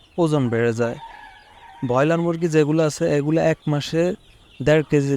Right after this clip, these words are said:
থেকে দুই কেজি পর্যন্ত হয়ে যায়, ওইগুলাকে ব্রয়লার ফিড খাওয়ানো হয়। এবং কি টাইগার মুরগিকেও ব্রয়লার ফিড খাওয়ানো হয়, যেহেতু টাইগার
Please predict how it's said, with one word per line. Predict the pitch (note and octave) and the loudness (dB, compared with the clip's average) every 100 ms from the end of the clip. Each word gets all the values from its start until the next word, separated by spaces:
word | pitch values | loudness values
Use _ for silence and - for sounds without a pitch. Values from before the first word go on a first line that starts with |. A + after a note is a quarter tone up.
| - | 0
থেকে | D3+ D3+ D3 | 0 0 -2
দুই | D#3 | -2
কেজি | D3+ C3 C3 | 0 -2 -2
পর্যন্ত | C3+ A#2 A#2+ A#2 A#2+ | -2 0 0 0 -2
হয়ে | A#2 A2+ | -2 -2
যায়, | A#2 - - - - - - - - - D#3 | -6 -10 -20 -20 -20 -20 -20 -20 -20 -6 0
ওইগুলাকে | C#3+ D3 D3 C#3+ D3 | 2 2 0 0 0
ব্রয়লার | B2 A#2+ B2+ C3 D#3 - - | 2 2 0 -2 -8 -16 -2
ফিড | C#3 C3 - | 0 0 0
খাওয়ানো | B2 A#2 A#2 A2+ | 0 2 0 -2
হয়। | A#2 - - - - - - - _ | -4 -6 -18 -20 -20 -20 -20 -20 _
এবং | D3 C#3+ E3 E3 | -2 0 -2 -2
কি | F3 D#3+ - | -2 -2 0
টাইগার | C#3+ C#3 D3+ D#3 | 0 2 2 2
মুরগিকেও | D#3 D3 D3 - D#3 D3+ F#3+ - _ _ _ C#3+ B2 | -2 -2 -4 0 2 0 -4 -14 _ _ _ -4 0
ব্রয়লার | A#2+ B2 B2+ - | 2 2 0 -2
ফিড | C#3 - | -6 -4
খাওয়ানো | B2+ A#2+ A#2+ A#2 B2 | -2 0 0 0 -2
হয়, | A#2+ D3+ - - - C3 | -2 -4 -16 -20 -12 -2
যেহেতু | B2 C3 - D#3+ C#3+ C#3+ D3+ | 0 0 0 0 2 0 0
টাইগার | C3 A#2+ C3 | -2 0 -2